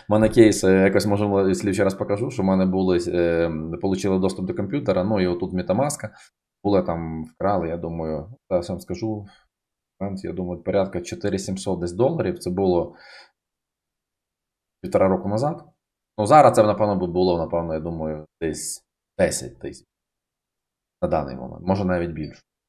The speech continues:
Ну, друзі, дивіться, це, е, до чого я веду. Е,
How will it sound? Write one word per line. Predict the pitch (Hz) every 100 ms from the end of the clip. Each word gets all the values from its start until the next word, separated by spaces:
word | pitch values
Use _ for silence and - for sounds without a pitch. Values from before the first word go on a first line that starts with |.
| _ _ _ -
Ну, | 165 196 - 95
друзі, | 110 78 -
дивіться, | 90 104 92 - - -
це, | 131 147 - - 92
е, | 95
до | 95
чого | 147 147
я | 120
веду. | 117 92 76 -
Е, | - 80 82 73 71